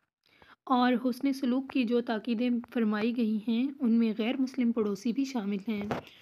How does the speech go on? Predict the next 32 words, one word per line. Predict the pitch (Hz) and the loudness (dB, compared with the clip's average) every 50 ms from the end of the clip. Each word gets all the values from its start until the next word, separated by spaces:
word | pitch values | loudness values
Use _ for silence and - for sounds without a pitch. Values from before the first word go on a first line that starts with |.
| - - - - - - | -20 -20 -20 -16 -6 -2
और | 262 262 - 294 | -2 2 4 4
उनके | 277 285 247 294 285 | 4 4 4 4 4
भी | 247 302 330 | 6 4 4
वो | 302 285 | 4 2
सब | 269 294 262 208 208 | 0 0 -2 0 0
हुकूक | 214 196 226 214 202 202 - 226 | -2 0 0 -2 -2 -2 -2 -2
हैं। | 214 208 202 208 220 214 220 _ _ _ - | -2 -2 -2 -4 -6 -8 -10 _ _ _ -16
सरा-, | - - 240 226 208 208 - - 233 202 | -6 -2 -2 0 0 -2 -4 -4 -6 -6
सहाबे | - - 220 208 208 208 240 262 | -2 -2 0 0 2 0 0 0
कराम | 254 277 254 240 233 247 247 | 0 0 0 2 2 4 2
रज़ी | 240 202 214 220 | 2 2 2 0
अल्लाह | 214 214 214 214 214 226 220 | 0 0 0 0 0 0 0
अन्हु | 214 202 233 262 269 269 - - - - - - - - | 0 0 0 0 -2 -4 -6 -16 -20 -20 -20 -12 0 2
ने | 262 262 | 4 4
रसूल | 262 254 - 285 302 277 | 4 4 4 4 4 4
अकरम | 262 269 269 269 262 | 2 2 2 2 2
सल्लल्लाहु | 269 254 226 226 220 214 220 226 247 269 | 2 0 0 2 2 2 0 2 2 4
अलैहि | 269 262 226 208 220 233 220 220 208 208 208 | 4 4 4 2 2 2 2 0 0 0 0
वसल्लम | 214 214 - 233 214 220 220 233 | -2 -2 -2 -2 0 2 0 0
की | 226 233 | 0 0
तालीम | 233 220 208 214 214 220 | -2 -2 0 0 0 0
से | 214 269 247 | 2 0 0
यही | 202 220 208 240 247 | 2 2 2 2 2
सीखा। | 247 - 220 190 - - 220 202 202 208 214 226 233 _ _ _ _ _ _ _ _ _ _ _ _ _ _ _ - - - - - _ _ _ _ _ _ _ - | 0 -2 -6 -6 -4 -6 -6 -6 -6 -6 -8 -10 -14 _ _ _ _ _ _ _ _ _ _ _ _ _ _ _ -20 -20 -20 -20 -20 _ _ _ _ _ _ _ 2
हज़रत | 254 254 226 277 285 - 302 | 2 4 6 6 4 4 4
अब्दुल्ला | 277 220 214 233 254 269 302 330 | 2 4 4 4 4 4 4 4
बिन | 285 285 285 285 294 294 - | 4 4 2 2 0 0 2
उमर, | 262 226 233 247 247 254 269 269 - _ _ _ _ _ - | 4 6 6 6 6 4 2 0 -6 _ _ _ _ _ 2
उमरू | 269 254 269 269 269 269 277 285 | 4 6 6 6 6 6 4 4
बिन | 240 240 233 226 | 4 4 4 2
आस | 233 247 233 220 220 233 240 240 - - - | 2 2 0 0 2 0 0 -4 -8 -14 -6
के | - 247 226 | 0 2 2